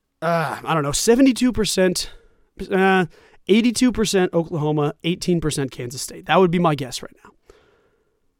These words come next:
But I don't think it was that high coming into the game on Saturday.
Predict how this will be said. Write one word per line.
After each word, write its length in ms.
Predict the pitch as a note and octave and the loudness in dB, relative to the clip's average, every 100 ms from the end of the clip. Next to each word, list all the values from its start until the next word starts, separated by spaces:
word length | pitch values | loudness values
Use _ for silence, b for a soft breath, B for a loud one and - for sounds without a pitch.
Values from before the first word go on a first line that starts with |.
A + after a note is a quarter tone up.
| _ _ | _ _
But 100 | - | 0
I 80 | G#3+ | 2
don't 180 | D4 E4+ | 4 2
think 100 | D4 | 0
it 60 | C4 | -2
was 120 | F#3+ | 0
that 180 | A3+ G#3 | 0 0
high 240 | G3 G3+ | 2 2
coming 260 | - F#3+ F3 | 2 2 2
into 160 | D#3+ | 2
the 80 | D3 | 0
game 240 | C#3+ B2 | -4 -6
on 120 | B2+ - | -8 -10
Saturday. 360 | - - - | -12 -16 -20